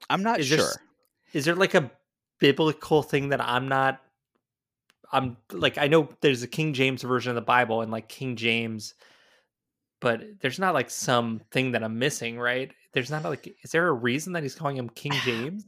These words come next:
Speaker 1: I don't think so. I mean,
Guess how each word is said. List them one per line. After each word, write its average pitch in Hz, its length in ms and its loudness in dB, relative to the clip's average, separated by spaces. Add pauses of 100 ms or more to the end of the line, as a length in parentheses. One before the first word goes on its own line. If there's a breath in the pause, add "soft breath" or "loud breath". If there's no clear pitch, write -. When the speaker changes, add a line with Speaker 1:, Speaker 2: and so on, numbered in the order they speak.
(280)
Speaker 1:
I 220 240 -2
don't 240 340 -2 (100)
think 170 440 -8
so. 101 600 0
I 120 120 -4
mean, 131 320 -4